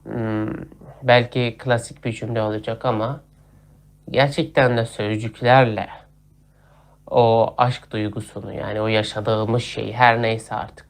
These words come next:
oraya girmeden sö-, konuşalım. O yaşadığımız duyguyu gerçekten sözcüklerle ifade edebilir miyiz? Ee, emin değilim. Yani bu konuda tereddütlerim var. Çünkü mesela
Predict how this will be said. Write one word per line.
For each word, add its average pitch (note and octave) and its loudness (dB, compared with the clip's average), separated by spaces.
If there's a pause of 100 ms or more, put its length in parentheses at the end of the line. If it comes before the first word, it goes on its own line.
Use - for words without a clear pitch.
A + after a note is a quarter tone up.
(220)
oraya A2 -2
girmeden G#2+ -6 (680)
sö-, - -10
konuşalım. G#2+ -6 (920)
O C3+ 0
yaşadığımız B2+ 0
duyguyu A2 -4
gerçekten A#2 -2
sözcüklerle A2+ 0 (640)
ifade A2 2
edebilir A#2+ 0
miyiz? A#2 -8 (720)
Ee, A#2 -6 (240)
emin D3+ 4
değilim. C#3+ 0 (840)
Yani - -16
bu B2 -8
konuda B2 2
tereddütlerim A#2+ -2
var. B2+ -2
Çünkü B2 -8
mesela B2+ -6